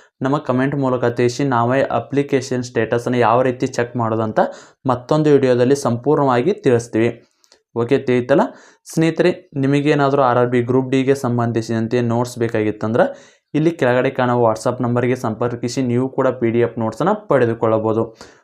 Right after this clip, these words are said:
ಪ್ರತಿಯೊಬ್ಬರು ಕೂಡ ನಮ್ಮ Telegram ಮತ್ತು WhatsApp ಗ್ರೂಪಿಗೆ ಜಾಯಿನ್ ಆಗಿ ಪ್ರತಿನಿತ್ಯ ನಿಮಗೆ ಜಾಬ್ ಅಪ್ಡೇಟ್ಸ್ ಮತ್ತು ಅದರ ಜೊತೆಗೆ ಇಂಪಾರ್ಟೆಂಟ್ ನೋಟ್ಸ್ ಕೂಡ ಕಳಿಸಲಾಗ್ತದೆ.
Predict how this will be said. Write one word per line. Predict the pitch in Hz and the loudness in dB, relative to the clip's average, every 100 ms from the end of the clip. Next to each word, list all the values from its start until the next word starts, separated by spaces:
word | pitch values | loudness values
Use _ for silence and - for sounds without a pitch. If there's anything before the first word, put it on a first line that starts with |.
| _ | _
ಪ್ರತಿಯೊಬ್ಬರು | 139 139 165 160 151 | -2 2 4 2 0
ಕೂಡ | 143 151 | 0 0
ನಮ್ಮ | 143 143 | 0 -2
Telegram | - 120 123 127 127 | 0 -2 0 0 -2
ಮತ್ತು | 120 131 | -2 0
WhatsApp | 113 104 113 | 0 0 -4
ಗ್ರೂಪಿಗೆ | 117 113 117 120 | -4 -2 0 0
ಜಾಯಿನ್ | 117 117 | 0 0
ಆಗಿ | 135 | 0
ಪ್ರತಿನಿತ್ಯ | 165 135 123 147 151 139 - 135 | 0 -2 -2 -2 -2 -2 -2 -2
ನಿಮಗೆ | 127 117 120 180 214 - _ _ _ - | 0 0 0 0 -2 -14 _ _ _ -10
ಜಾಬ್ | 120 131 139 139 | 0 2 4 2
ಅಪ್ಡೇಟ್ಸ್ | 120 127 123 131 | 0 0 -2 -2
ಮತ್ತು | 123 123 | -2 0
ಅದರ | 117 | 2
ಜೊತೆಗೆ | 120 120 117 120 131 139 | 2 -2 -2 0 0 0
ಇಂಪಾರ್ಟೆಂಟ್ | 113 113 135 135 127 | -2 -2 -2 -2 -2
ನೋಟ್ಸ್ | 113 113 - | -4 -6 -2
ಕೂಡ | 135 | 0
ಕಳಿಸಲಾಗ್ತದೆ. | 208 - 131 117 107 107 - 113 | 0 0 -2 0 -2 -2 -2 -2